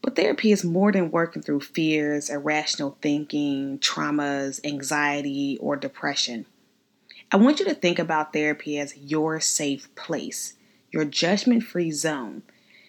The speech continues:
It's your place to vent. It's your place to cry, curse a little. <laughs> I mean, if that's your thing.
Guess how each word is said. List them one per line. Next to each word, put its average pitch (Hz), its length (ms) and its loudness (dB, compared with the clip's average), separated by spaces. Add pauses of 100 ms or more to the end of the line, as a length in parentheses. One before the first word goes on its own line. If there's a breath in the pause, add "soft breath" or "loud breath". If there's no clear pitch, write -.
(1200 soft breath)
It's 226 220 4
your 214 100 6
place 175 300 -2
to 139 140 -8
vent. - 580 -6 (180)
It's 233 220 2
your 185 80 2
place - 320 -6
to - 120 -20
cry, - 600 -6 (200)
curse - 440 2
a 180 40 2
little. 143 340 0 (100)
<laughs> - 120 2
I - 440 4
mean, 165 240 4 (120)
if 180 120 -2
that's 175 260 4
your 156 80 -6
thing. 95 320 -2